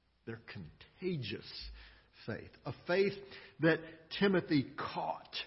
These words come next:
from them and now was spreading throughout Asia Minor. This memorable, contagious faith had an impact that continues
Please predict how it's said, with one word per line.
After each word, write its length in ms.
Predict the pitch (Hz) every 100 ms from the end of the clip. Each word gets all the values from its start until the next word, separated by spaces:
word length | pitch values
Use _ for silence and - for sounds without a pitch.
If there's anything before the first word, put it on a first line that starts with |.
| - _ _ - -
from 340 | 165 165 147
them 500 | 131 139 123 95 82 - - - -
and 300 | 151 156 131
now 460 | 156 175 180 165 - -
was 280 | 156 160 139 - - - -
spreading 720 | - - 185 196 196 185 170 160 -
throughout 440 | 170 160 165 170 -
Asia 280 | 160 147 139
Minor. 340 | 139 131 92 - - _ _ _ _ _ _ _ _ _ _ _ _ _ _ _ _ -
This 200 | 139 180 180 - - -
memorable, 1000 | 135 156 190 240 226 208 175 185 175 - - - -
contagious 880 | 196 160 - - 214 220 185 190 175 - - - - -
faith 420 | 214 208 165 - - - -
had 180 | - 190
an 140 | 185 160 156
impact 680 | 202 269 269 170 160 156 175 - - 151
that 240 | 175 175
continues 960 | - 165 151 175 233 240 240 240 240